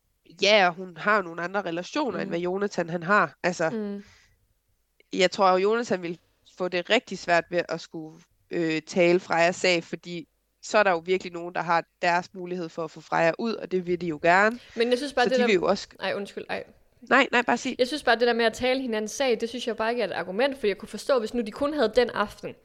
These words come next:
Speaker 2: til at tale den anden
Speaker 1: Ja.
Speaker 2: sag, så kan jeg forstå det. Men når det nu er, at der,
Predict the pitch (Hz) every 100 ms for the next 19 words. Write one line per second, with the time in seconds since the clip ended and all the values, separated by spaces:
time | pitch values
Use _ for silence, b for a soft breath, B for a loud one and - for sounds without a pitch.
0 | b - 220 196 214 214 214 190 190 202
1 | 180 214 190 160 b b b - 370 330
2 | 180 180 208 185 - b b - 226 220
3 | 208 214 233 269 240 240 208 202